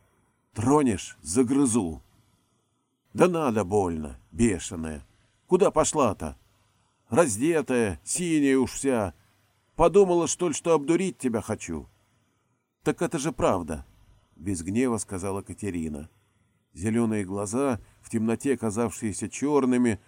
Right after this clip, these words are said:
смотрели на Ваську спокойно, прямо. Словно не их хозяйка минуту назад со скаленными зубами склонилась над ним, давя на горло неожиданно сильными руками.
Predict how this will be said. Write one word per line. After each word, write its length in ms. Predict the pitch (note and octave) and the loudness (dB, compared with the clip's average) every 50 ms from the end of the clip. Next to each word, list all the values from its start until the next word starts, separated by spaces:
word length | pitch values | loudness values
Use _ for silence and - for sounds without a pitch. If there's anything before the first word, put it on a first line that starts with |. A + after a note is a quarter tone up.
| _ _ _ | _ _ _
смотрели 640 | - - - G2 G#2+ G#2+ - B2 B2 C3+ C3+ C3 B2+ | -18 -10 -6 -4 -4 -4 -2 0 2 2 4 4 2
на 160 | B2 A#2+ A#2 | 2 2 0
Ваську 460 | A2+ A#2 B2 B2+ A#2+ - - - A#2+ | 0 2 0 0 0 -2 -2 -4 -4
спокойно, 1000 | G#2+ - - - G#2 G2+ _ - G#2 A2+ A#2 A2+ A2 G2+ G2 F#2 F2+ F2 D#2 - _ - | -4 -4 -6 -6 -6 -6 _ -4 -2 0 2 2 2 2 0 -2 -4 -6 -6 -10 _ -12
прямо. 680 | - G#2+ G2 G#2 G#2 G2+ F#2+ F#2 F2 D#2+ D2+ C#2+ C#2 - _ _ _ _ _ _ _ _ _ _ _ _ _ _ _ | -8 -4 -2 -2 -2 -2 -2 -2 -4 -4 -6 -10 -12 -16 _ _ _ _ _ _ _ _ _ _ _ _ _ _ _
Словно 380 | - - C#3 D3+ D3 C#3 C#3+ | -2 2 2 4 4 4 4
не 320 | C#3 C3+ C#3 C#3+ D#3 D#3+ D3 | 4 4 4 2 2 2 0
их 120 | A#2 - | 0 0
хозяйка 600 | - - A#2 A2+ F2+ A#2 A#2 A2+ G#2 F2+ - A2 | -2 -4 -4 -2 0 0 0 0 -2 -2 -4 -4
минуту 400 | G2+ G#2 G#2 G#2+ A2 G#2+ - G#2 | -4 -4 -2 -2 -4 -4 -4 -6
назад 560 | G2+ G2 G2+ G2 F#2 A#2 B2 B2+ A#2+ A#2 - _ _ _ _ | -6 -6 -6 -4 -2 -2 0 0 0 -2 -4 _ _ _ _
со 140 | - - G#2+ | -10 -8 -6
скаленными 640 | G2+ - - - B2+ A#2+ A#2 A#2 A2+ A2+ A2 G#2+ G#2+ | -6 -6 -4 -2 -2 0 0 0 0 0 -2 -2 -4
зубами 580 | G#2 F2 G2+ G2+ G2 A2+ B2 B2+ B2 A#2 A2+ A2+ | -4 -4 -4 -4 0 0 2 2 2 0 0 -2
склонилась 800 | G2+ - - - G#2+ G#2+ A2 A2+ A#2+ A#2+ A2+ G2+ F#2 F#2+ - - | -4 -6 -8 -6 -6 -4 0 2 2 2 0 0 -4 -6 -6 -8
над 260 | - F2+ F#2+ F#2+ E2 F2+ | -8 -6 -6 -6 -4 -2
ним, 360 | A2 B2+ C3+ C3+ C3 A#2 - _ _ _ _ _ | 2 4 6 6 4 4 0 _ _ _ _ _
давя 380 | - E2+ G#2 G#2+ A2 A#2+ A#2 A2+ | -10 -6 -4 -2 -2 0 -2 -2
на 160 | G#2+ G#2+ G#2+ | -2 -4 -4
горло 520 | G2+ F#2 G#2+ B2 C3 C3 B2+ A#2 A2+ A2 A2+ | -4 -2 2 4 4 4 2 2 0 -2 -2
неожиданно 800 | A2+ A2 A2 G#2+ G#2+ G2+ F#2+ G#2+ A#2 A#2 G2+ G2 G#2 G#2 G#2 G2+ | -2 -2 -2 -2 -4 -4 -4 -4 -4 -4 -4 -4 -6 -6 -6 -8
сильными 640 | - - - - A2 G#2 G2 F#2+ G2 F#2+ F#2+ F#2+ | -8 -8 -8 -6 -6 -4 -4 -4 -4 -4 -4 -4
руками. 800 | G2 F#2+ G2 F#2 - - G2 F#2 F2 E2 D#2 D#2 D2+ D2+ D2+ D2+ | -4 -4 -6 -8 -8 -8 -6 -4 -4 -4 -6 -6 -8 -10 -12 -14